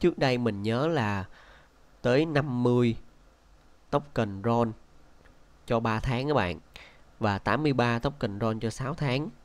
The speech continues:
Tức là cái giá nó đã giảm đó bạn. Còn bốn mươi bốn cho ba tháng thôi. Và hôm nay mình sẽ hướng dẫn cho bạn cách để nạp ba tháng thôi nha bạn. Và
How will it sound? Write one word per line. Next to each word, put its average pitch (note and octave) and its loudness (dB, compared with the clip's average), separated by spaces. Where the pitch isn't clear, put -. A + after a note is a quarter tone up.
Tức D3 4
là B2+ 2
cái B2+ 0
giá C3 4
nó D#3+ 2
đã G#2 2
giảm G2 -2
đó C#3+ 2
bạn. F2+ 0
Còn G2 -2
bốn B2 4
mươi C3+ -4
bốn B2+ 6
cho A#2+ 2
ba A2+ 2
tháng B2+ -2
thôi. A#2+ 4
Và A2+ 6
hôm B2+ 4
nay C3 6
mình B2 4
sẽ - 0
hướng D#3 4
dẫn A2+ 6
cho C3 2
bạn F#2+ 0
cách - 2
để G#2+ 0
nạp A2+ 0
ba A#2 2
tháng C3 0
thôi D3 2
nha B2 2
bạn. G2 0
Và A2+ 4